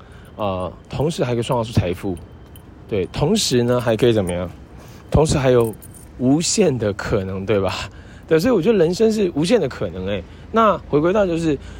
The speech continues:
你时间花在哪里，成就就在哪里嘛。那有没有，你现阶段有没有立定哪一个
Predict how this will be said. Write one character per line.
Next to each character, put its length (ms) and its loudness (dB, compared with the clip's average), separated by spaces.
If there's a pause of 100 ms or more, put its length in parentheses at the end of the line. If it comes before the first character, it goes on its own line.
(100)
你 160 -2
时 200 -2
间 180 2
花 200 2
在 160 2
哪 160 -4
里， 100 -2
成 240 -6
就 120 0
就 80 -4
在 140 0
哪 180 -8
里 160 -8
嘛。 160 -12 (340)
那 340 2 (460)
有 380 4
没 220 2
有， 360 2 (480)
你 80 -6
现 180 -2
阶 60 0
段 160 0
有 80 -4
没 60 -2
有 80 0
立 160 0
定 200 -4
哪 200 -4
一 60 -4
个 280 0